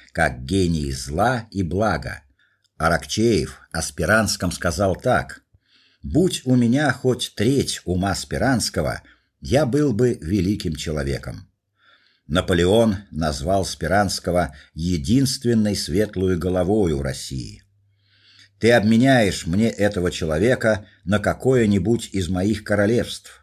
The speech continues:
обращался он к Александру Первому. Вольтер в православно-богословской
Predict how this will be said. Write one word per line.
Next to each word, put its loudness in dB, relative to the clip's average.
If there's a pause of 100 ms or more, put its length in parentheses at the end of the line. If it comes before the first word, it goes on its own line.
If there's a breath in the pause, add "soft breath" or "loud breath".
обращался -4
он 0
к -8
Александру -2
Первому. -6 (840 soft breath)
Вольтер 2
в -20
православно-богословской 0